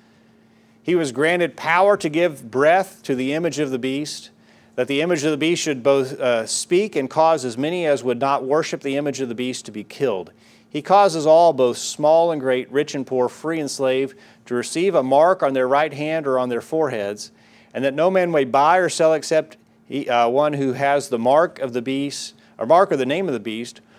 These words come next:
or the number of his name. Here is wisdom. Let him who has understanding calculate the number of the beast, for it is the number of a man. His number is six hundred and sixty-six."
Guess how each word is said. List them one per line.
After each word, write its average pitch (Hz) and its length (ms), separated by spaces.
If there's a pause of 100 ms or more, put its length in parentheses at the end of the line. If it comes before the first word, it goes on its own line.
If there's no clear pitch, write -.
(180)
or 123 140
the 123 80
number 165 340
of 151 60
his 135 240
name. 120 320
Here 175 320
is 180 180
wisdom. 143 420
Let 131 180
him 175 240
who 143 140
has 135 200
understanding 135 640
calculate 156 760
the 120 80
number 139 360
of 117 100
the 110 80
beast, 131 520 (640)
for 120 180
it 127 80
is 117 140
the 107 100
number 135 400
of 110 80
a 104 60
man. 107 540 (520)
His 120 220
number 120 220
is 101 100
six - 260
hundred 131 300
and 92 160
sixty-six." - 1300